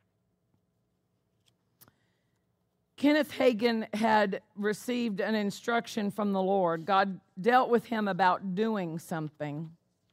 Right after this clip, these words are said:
and he, he neglected to do it, and it caused a, a detour, it caused a delay in some things in his life.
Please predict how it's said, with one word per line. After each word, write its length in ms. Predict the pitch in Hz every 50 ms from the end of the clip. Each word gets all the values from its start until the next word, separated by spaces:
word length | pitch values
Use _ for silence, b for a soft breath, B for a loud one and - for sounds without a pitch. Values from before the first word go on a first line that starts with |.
| b b b b b b b b b b -
and 360 | - 220 214 214 220 220 220 -
he, 560 | - 190 202 233 233 226 233 233 233 233 - _ _ _ _ _ _ _ _ _ _ _
he 260 | - - 240 233 233
neglected 880 | 196 196 214 208 180 160 220 233 262 269 277 277 - - 233 220 185 -
to 160 | - 220 196
do 400 | 170 151 147 208 214 202 190 180
it, 320 | 160 156 160 - _ _ _ _ -
and 180 | - 208 208 202
it 160 | 202 180 -
caused 880 | - - - 214 240 247 240 226 202 185 180 180 180 190 185 - - - _ -
a, 260 | 190 196 190 180 170 - -
a 120 | - 202 190
detour, 560 | 175 156 - 233 233 240 - - 226 220 208
it 100 | 190 -
caused 540 | - - 226 226 226 220 214 226 196 - 208
a 60 | 208
delay 760 | 185 151 190 196 190 185 190 208 214 214 214 196 180 175 - -
in 200 | 180 190 190 185
some 260 | - - 196 180 180
things 540 | - - 196 190 180 175 175 175 165 - -
in 180 | - 185 190
his 240 | 196 196 165 151 -
life. 580 | 165 170 165 160 156 156 170 175 - - -